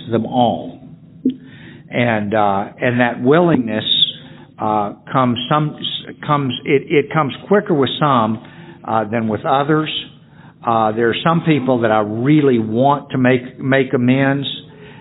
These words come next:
uh, to as soon as I, I can, as soon as I get clarity on, on the, the nature of the harm and, and,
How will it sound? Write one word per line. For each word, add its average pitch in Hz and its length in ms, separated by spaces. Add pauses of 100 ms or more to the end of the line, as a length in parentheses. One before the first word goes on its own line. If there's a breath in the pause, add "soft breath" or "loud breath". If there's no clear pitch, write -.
(420 loud breath)
uh, 104 560 (920)
to 135 300
as - 80 (100)
soon 135 160
as 123 160
I, 107 360
I 113 220
can, 101 260 (240)
as 113 140 (100)
soon 135 120
as 127 60
I 120 80
get 113 320
clarity 131 440
on, 107 360 (400 loud breath)
on 107 500 (220)
the, 110 300
the 110 100
nature 127 460
of 107 100
the 107 80
harm 127 420
and, 107 200
and, 110 180